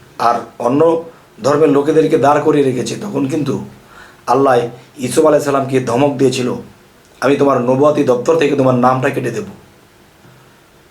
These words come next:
তোমার ধর্মের লোকদেরকে তুমি দেখে দেখে বেশি বেশি দিচ্ছ, আর অন্য ধর্মের লোকেদেরকে কম দিচ্ছ। তুমি ধর্ম দিয়ে মানুষের হিসেব করছো।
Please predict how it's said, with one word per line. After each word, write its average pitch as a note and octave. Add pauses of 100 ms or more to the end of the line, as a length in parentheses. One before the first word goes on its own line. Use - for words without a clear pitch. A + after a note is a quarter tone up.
(140)
তোমার C3+
ধর্মের C3
লোকদেরকে C3
তুমি C3+
দেখে B2+
দেখে C3
বেশি C3
বেশি D3
দিচ্ছ, D3+ (800)
আর A#2+
অন্য C3
ধর্মের C#3+
লোকেদেরকে D3
কম C#3+
দিচ্ছ। - (680)
তুমি C3+
ধর্ম D3
দিয়ে D3+
মানুষের C#3+
হিসেব C3+
করছো। -